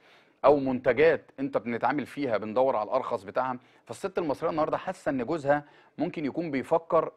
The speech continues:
إن الموضوع بقى هو ب-، آه، آه، "وأنت بتفكر بال-، بالماديات قوي ليه دلوقتي كده؟ أو أنت اتغيرت ليه؟ أو أنت بقيت بخيل."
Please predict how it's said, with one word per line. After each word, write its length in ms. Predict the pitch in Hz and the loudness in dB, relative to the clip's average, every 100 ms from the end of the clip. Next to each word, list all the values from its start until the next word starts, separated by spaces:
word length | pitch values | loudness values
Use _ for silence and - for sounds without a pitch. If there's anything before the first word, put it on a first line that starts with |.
| - | -8
إن 160 | 113 | -6
الموضوع 540 | 113 110 113 110 160 135 | -4 -2 -2 0 0 2
بقى 400 | 113 117 113 107 | 0 0 2 4
هو 180 | 139 139 | 4 4
ب-، 40 | |
آه، 500 | 120 98 85 123 120 | 0 -6 -4 -4 -4
آه، 40 | |
"وأنت 240 | 110 131 147 | -4 -2 -4
بتفكر 400 | 127 160 - 139 | -6 -8 -4 -4
بال-، 340 | 110 110 101 - _ _ - | -4 -8 -8 -12 _ _ -6
بالماديات 560 | 113 117 120 131 156 | -2 0 2 2 2
قوي 160 | 135 139 | 0 0
ليه 80 | 139 | 0
دلوقتي 360 | 123 131 127 | 0 0 -2
كده؟ 180 | 131 135 | -2 0
أو 100 | 120 | 0
أنت 120 | 127 | 0
اتغيرت 460 | 139 113 127 156 127 | 0 2 4 2 0
ليه؟ 200 | 123 139 | -4 0
أو 160 | 117 | 0
أنت 140 | 160 147 | 0 -2
بقيت 220 | 135 180 | -2 -2
بخيل." 440 | 135 - 160 120 | -2 -4 -4 -8